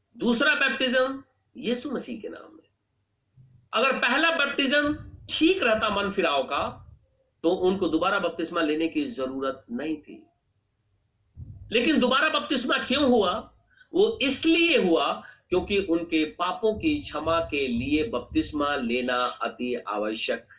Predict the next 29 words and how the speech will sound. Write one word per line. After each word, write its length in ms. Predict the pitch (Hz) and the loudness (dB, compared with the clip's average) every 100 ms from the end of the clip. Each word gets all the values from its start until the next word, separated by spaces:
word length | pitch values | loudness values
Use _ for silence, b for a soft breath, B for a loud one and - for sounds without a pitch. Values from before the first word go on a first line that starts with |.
| b 175 | b -6
है। 260 | 196 - _ _ _ B B B B | -4 -6 _ _ _ B B B B
इसलिए 500 | 254 277 330 339 330 | 0 4 4 4 4
अगर 480 | - - 226 320 320 | 2 0 0 0 0
किसी 340 | 285 - 269 | -2 0 0
का 380 | 226 233 277 277 | 0 0 0 -2
Father, 400 | 226 233 247 285 262 | -2 0 0 0 -2
Son 320 | - 262 294 311 | 0 0 2 -2
and 360 | - 202 208 165 | -2 -2 2 4
Holy 260 | 208 262 277 | 4 4 2
Ghost 300 | 202 247 269 B B - | 4 4 4 B B -4
टाइटल 380 | 233 294 359 370 | -2 0 2 0
के 80 | 349 | 2
अंदर 280 | 285 254 262 | 0 2 2
में 160 | 254 | 2
बप-, 440 | 220 196 220 185 165 | 2 0 -2 -4 0
भी 160 | 226 | 2
बपतिस्मा 520 | 202 - - 208 220 208 | 2 0 0 0 2 2
हुआ 260 | 185 185 | 4 4
है, 400 | 170 190 262 262 B B - | 2 2 2 -2 B B 2
तो 320 | 208 214 208 | 8 8 8
वो 360 | 151 180 220 214 | 6 6 6 4
दोबारा 840 | - 151 240 185 220 233 233 233 | 2 -2 0 0 2 2 0 0
बपतिस्मा 1000 | - 143 - 190 185 180 175 180 185 - | -2 -4 -2 -4 -4 -2 0 0 -2 -6
ले 500 | 254 277 294 214 294 | -2 0 4 4 2
सकता 380 | 285 226 - 196 | 0 -6 -6 -2
है 360 | 175 165 170 - B B 151 | 2 2 2 -2 B B -6
according 800 | - - 247 262 247 294 302 294 - - 233 | -6 -6 0 0 2 2 4 4 0 -2 4
to 360 | 240 247 254 - _ 208 - - | 6 4 2 -4 _ -20 -20 -6
Bible। 560 | 196 247 240 220 160 110 | -2 0 2 2 0 -2